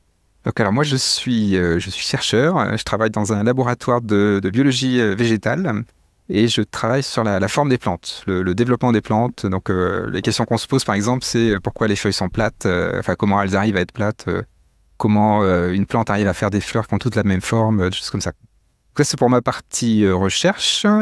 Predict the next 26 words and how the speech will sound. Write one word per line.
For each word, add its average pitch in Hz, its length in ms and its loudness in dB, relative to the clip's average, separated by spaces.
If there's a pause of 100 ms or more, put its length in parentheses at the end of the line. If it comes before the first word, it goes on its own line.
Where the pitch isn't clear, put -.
Et 104 140 0
puis, 123 320 0
j'ai, 107 280 4
euh, 95 320 0
une 104 120 0
autre 131 160 -2
activité 147 680 0
qui - 140 -6
est 107 260 2
au 107 140 -2
sein 120 180 -4
de 110 140 0
l'Institut 110 540 0
Michel 104 240 0
Serres 143 440 0
de, 101 380 2 (500)
du, 101 280 -2
d'étudier 107 400 0
le 117 100 6
lien 131 220 4
entre 131 240 0
l'humanité 117 420 2
et 131 60 4
la 117 80 4
nature, 98 340 0
quoi. - 120 -6